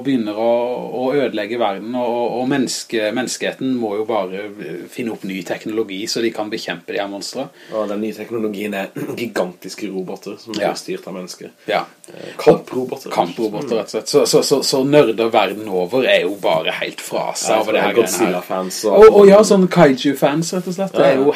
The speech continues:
Speaker 1: helt fra seg.
Speaker 2: Mm.
Speaker 1: Og jeg, jeg har aldri vært noe spesielt fan av Godzilla, men jeg har alltid vært fan av store monstre. Og, altså, monstre generelt er jo noe av det jeg liker.
Speaker 2: Ja, jeg liker monstre, og jeg liker Guillermo del Toro.
Speaker 1: Ja, jeg elsker
Speaker 2: Og, og det
Speaker 1: Del
Speaker 2: å
Speaker 1: Toro.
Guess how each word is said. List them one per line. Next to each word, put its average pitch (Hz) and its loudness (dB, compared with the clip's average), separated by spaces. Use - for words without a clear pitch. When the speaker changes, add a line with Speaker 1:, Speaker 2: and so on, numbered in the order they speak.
Speaker 1:
helt 147 -4
fra 107 0
seg. 143 -6
Speaker 2:
Mm. 95 -12
Speaker 1:
Og 185 4
jeg, 135 8
jeg 117 8
har 175 8
aldri 151 10
vært - 0
noe 120 -4
spesielt 131 2
fan 110 -4
av 110 -4
Godzilla, 117 -2
men 131 2
jeg 117 2
har 127 0
alltid 123 -2
vært 117 0
fan 107 0
av 98 -4
store 104 -4
monstre. 101 -6
Og, 110 0
altså, 113 -2
monstre 110 -4
generelt 107 -4
er 101 -4
jo 104 -8
noe 98 -4
av 98 -6
det 95 -6
jeg 95 -8
liker. 92 -6
Speaker 2:
Ja, 104 2
jeg 113 4
liker 113 0
monstre, 98 -6
og 107 4
jeg 104 0
liker 95 -6
Guillermo 95 -2
del 90 -8
Toro. 92 -12
Speaker 1:
Ja, 95 6
jeg 113 4
elsker - 0
Speaker 2:
Og, - 6
og 123 4
det - -
Speaker 1:
Del 117 8
Speaker 2:
å - 6
Speaker 1:
Toro. 110 2